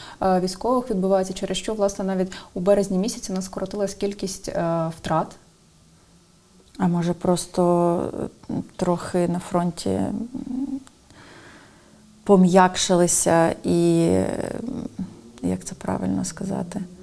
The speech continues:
Speaker 2: Я просто з хлопцями весь час на зв'язку, і вони мені сказали, що останнім часом,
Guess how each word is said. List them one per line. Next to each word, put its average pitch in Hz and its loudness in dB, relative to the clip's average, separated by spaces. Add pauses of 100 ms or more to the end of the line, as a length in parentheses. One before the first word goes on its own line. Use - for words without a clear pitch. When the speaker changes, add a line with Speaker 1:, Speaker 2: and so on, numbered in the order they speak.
(280)
Speaker 2:
Я 180 2
просто - -6
з - -6
хлопцями 175 2
весь 170 -4
час - 4
на 165 0
зв'язку, 170 -2
і 160 2
вони 170 0
мені 190 0
сказали, 190 -4
що - -2
останнім 170 -2
часом, 180 2